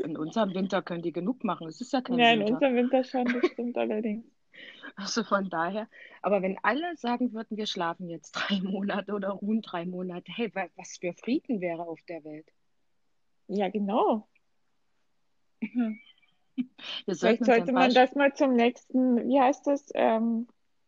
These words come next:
Speaker 1: Thema machen.
Speaker 2: Friedensgipfel oder so
Speaker 1: Keine
Speaker 2: schicken.
Speaker 1: Ahnung. Wir sollten uns ein Beispiel,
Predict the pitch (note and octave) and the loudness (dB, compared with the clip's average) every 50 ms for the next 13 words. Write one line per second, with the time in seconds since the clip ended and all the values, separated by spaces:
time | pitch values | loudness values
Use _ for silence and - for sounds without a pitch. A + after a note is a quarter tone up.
0 | _ _ - - _ - - B3+ B3+ - - A#3+ A3 F#3 F3 F3 A3+ G#3+ F3 - | _ _ -20 -20 _ -4 0 0 2 4 6 4 4 4 2 0 0 0 0 0
1 | B3 G#3 G3+ G3 G3 G3+ G3+ G3 G3+ G3 - G3 G3 G3+ G#3 G3+ G3+ G3 - _ | 0 0 2 2 0 0 0 0 -2 -2 -2 -2 -2 -4 -4 -8 -16 -20 -20 _
2 | _ _ _ - - A3 G#3 F#3+ F#3+ G3 G#3 G#3 A3 G#3+ F#3+ - _ - - - | _ _ _ -6 -4 -4 -4 -4 -6 -4 -4 -4 -6 -6 -8 -14 _ -20 -20 -20
3 | - - _ - F#3 D#3 F3+ G3 G#3 - B3 G#3 G3 - G3+ F3+ F3 F3+ E3 F3 | -20 -18 _ -10 -8 -4 -2 -4 -4 -4 -6 -8 -8 -10 -10 -10 -8 -8 -8 -10
4 | F#3 - - - G#3 G3+ | -10 -12 -12 -10 -8 -8